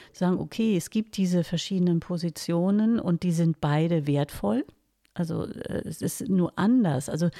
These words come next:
das sagst du ja ganz häufig, dass meine Wahrnehmung oder meine Wahrheit meine Wahrheit ist und deine,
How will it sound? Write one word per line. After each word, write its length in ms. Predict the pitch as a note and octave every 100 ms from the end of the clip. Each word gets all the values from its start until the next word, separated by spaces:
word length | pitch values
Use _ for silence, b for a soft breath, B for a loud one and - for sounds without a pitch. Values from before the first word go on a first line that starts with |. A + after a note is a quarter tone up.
| B -
das 140 | E3+
sagst 260 | F#3 - G#3+
du 80 |
ja 180 | G#3+ F#3
ganz 280 | E3 D#3 -
häufig, 520 | D3 D3 - G3 - - B B -
dass 260 | E3+ -
meine 460 | E3+ E3 E3 E3+ D#3+
Wahrnehmung 600 | D#3 D#3 D#3+ D#3+ D#3 D#3
oder 200 | - D3+
meine 280 | D3+ D3+ D3+
Wahrheit 300 | D3 D3 -
meine 400 | C#3+ D3 F#3 F3+
Wahrheit 340 | F3+ F3 F3
ist 160 | E3+ -
und 140 | E3
deine, 400 | D3+ D3+ D3+ C#3+